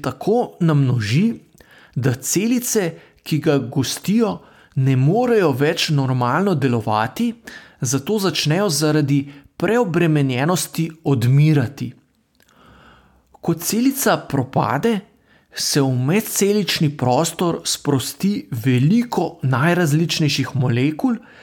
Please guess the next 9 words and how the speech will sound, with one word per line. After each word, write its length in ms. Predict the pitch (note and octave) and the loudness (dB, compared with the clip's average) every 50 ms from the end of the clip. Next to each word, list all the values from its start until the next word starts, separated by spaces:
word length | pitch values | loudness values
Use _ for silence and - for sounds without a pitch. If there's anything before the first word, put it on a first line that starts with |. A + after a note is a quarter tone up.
| - - - - - _ - | -20 -20 -20 -20 -20 _ -8
ki 160 | - - F#3+ G3 - - G3 | -4 -2 -2 -2 -2 0 2
imunskemu 560 | D3 C3 C#3+ F3 A3+ B3 - - B3 G#3 F#3 | 2 4 4 4 2 2 0 0 0 2 2
sistemu 600 | E3 - - D3 D3 - - - G#3 A#3 A3+ G3 E3+ - - | 2 0 0 -2 -2 -4 -2 -2 0 2 2 2 0 -2 -2
prav 300 | - G3+ A3+ B3+ C4+ C4+ | -2 0 2 0 0 0
tako 240 | B3+ A3 - - G3+ | 0 -2 0 0 -2
sporočajo, 840 | F#3+ - - - D#3 D#3 D3+ D3 E3+ F3 F3 - - F3+ E3 D3+ C#3 D3 - - - - - - - | -2 -2 -4 -2 0 2 2 2 2 2 0 0 0 2 2 0 0 -2 -6 -16 -20 -20 -20 -14 -6
da 160 | - B2 C#3 | -2 0 2
mora 420 | C3+ C#3 C#3 D3 D#3 D#3+ D#3+ D#3 D3+ | 4 4 4 4 4 4 2 2 0
posredovati. 1160 | D#3 - - - - C3+ - - - - C#3+ C3+ C3+ A#2+ A2+ G#2 F#2+ G2 - - - - - | -4 -8 -10 -6 -4 -4 -2 -2 0 0 0 0 0 0 -2 -2 -4 -6 -8 -10 -14 -16 -16